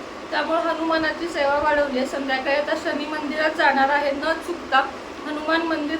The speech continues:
शनी मंदिर असं न चुकता जाणार आहे, म्हणजे थोडा चांगला रिझल्ट येतो, म्हणजे आपल्यालाच बरं वाटतं. हनुमान चालिसा, हनुमान बाहू हे सगळं काही सुरुवात केलेलं आहे, त्यामुळं आता जरा छान वाटतं. म्हणजे, अ, हे हनुमान चालिसामुळं तर घरातलं वातावरणच पॉझिटिव्ह होऊन जातं,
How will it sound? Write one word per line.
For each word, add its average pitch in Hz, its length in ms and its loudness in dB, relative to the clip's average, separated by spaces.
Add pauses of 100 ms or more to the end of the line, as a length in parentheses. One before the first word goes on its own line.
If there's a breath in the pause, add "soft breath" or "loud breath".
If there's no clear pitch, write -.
शनी 277 220 -2
मंदिर 294 380 -4
असं 302 240 -4
न 294 100 -4
चुकता 330 640 2
जाणार 269 320 4
आहे, - 360 -6 (140)
म्हणजे 302 180 -4
थोडा 330 280 4
चांगला 320 400 2
रिझल्ट 320 400 0
येतो, 269 260 0
म्हणजे 262 220 0
आपल्यालाच 277 480 2
बरं 285 280 2
वाटतं. 277 320 0
हनुमान 285 540 -2
चालिसा, 294 480 -2
हनुमान 294 500 -2
बाहू 262 300 2 (520)
हे 539 100 -2
सगळं 311 540 2
काही 359 240 2
सुरुवात 302 360 0
केलेलं 285 460 -2
आहे, 262 200 2 (420)
त्यामुळं 311 280 2
आता 320 140 0
जरा 320 260 2 (280)
छान 403 180 6
वाटतं. 285 340 0
म्हणजे, 294 240 -4
अ, 302 240 0
हे 285 200 0 (300)
हनुमान 302 440 0
चालिसामुळं 320 720 0
तर 320 100 0
घरातलं 311 420 2
वातावरणच 302 680 2
पॉझिटिव्ह 269 580 -2
होऊन 285 140 -4
जातं, 277 360 0